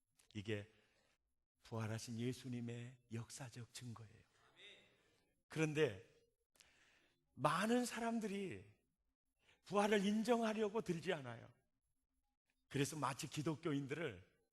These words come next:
허상을 믿는 사람들로 막 매도해요. 그래서 다양한 학자들이 예수 부활 사건에 대해서 이렇게 얘기했어요. "예수 부활하신 게 아니야. 예수님이 잠깐 기절했다가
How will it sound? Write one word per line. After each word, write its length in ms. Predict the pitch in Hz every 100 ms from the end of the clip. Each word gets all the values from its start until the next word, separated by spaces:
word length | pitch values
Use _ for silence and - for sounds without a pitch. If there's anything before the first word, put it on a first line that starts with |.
| _ _ _ _ _ -
허상을 680 | - - 247 - 254 247 254
믿는 400 | 196 190 202 220
사람들로 840 | - 220 208 170 139 127 139 98 - -
막 180 | 147 151
매도해요. 580 | 160 202 190 131 98 87 _ _ _ _ - - _
그래서 240 | 110 107
다양한 400 | - 120 135 143
학자들이 640 | 135 147 170 143 135 185 262 - _ _ _ _ _
예수 260 | 123 120 120
부활 280 | 98 123 117
사건에 400 | 120 - 120 101
대해서 500 | 101 92 - 101 92 _ _ _
이렇게 360 | 110 113 - 104
얘기했어요. 520 | 92 95 87 92 87 _ _ _ _ _ _ _ _ -
"예수 260 | 107 107 113
부활하신 540 | 120 113 110 98 107
게 80 | 117
아니야. 520 | 110 90 85 92 90 _ _ _ _ _ - -
예수님이 500 | 104 - 117 127 160
잠깐 800 | - - - - _ - 202 185 -
기절했다가 880 | - 123 127 110 - 98 117 147